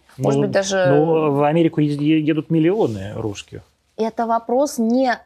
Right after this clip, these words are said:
Speaker 1: того, сколько куда едет. У нас огромный поток из Штатов наших же соотечественников, которые американские паспорта.
Speaker 2: Мгм.
Speaker 1: Вот сейчас я к тебе ехала, я сорок минут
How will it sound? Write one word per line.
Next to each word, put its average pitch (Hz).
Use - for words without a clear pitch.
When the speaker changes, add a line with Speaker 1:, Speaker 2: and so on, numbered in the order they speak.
Speaker 1:
того, 226
сколько 269
куда 220
едет. 233
У 190
нас 208
огромный 226
поток 240
из 240
Штатов 240
наших 269
же 185
соотечественников, 202
которые 220
американские 262
паспорта. 302
Speaker 2:
Мгм. 135
Speaker 1:
Вот 151
сейчас 277
я 190
к -
тебе 196
ехала, 226
я 185
сорок 254
минут 240